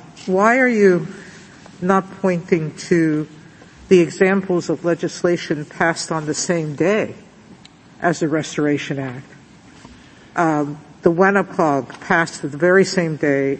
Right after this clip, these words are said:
and it used regulations, those laws and regulations which prohibit or regulate. The Seminole,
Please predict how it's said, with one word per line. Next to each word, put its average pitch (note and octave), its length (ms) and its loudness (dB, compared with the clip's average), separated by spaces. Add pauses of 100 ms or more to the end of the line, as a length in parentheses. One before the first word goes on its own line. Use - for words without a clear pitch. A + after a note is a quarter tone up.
(120)
and E3 100 2
it F3+ 140 -2
used E3 560 2 (100)
regulations, D#3+ 880 0 (140)
those G3 340 8
laws D#3+ 520 4 (180)
and A3+ 300 4
regulations C3+ 840 0 (100)
which - 220 -2
prohibit D3 500 -2
or C#3+ 60 0
regulate. C3 560 -2 (960)
The D#3+ 80 0
Seminole, D#3+ 680 2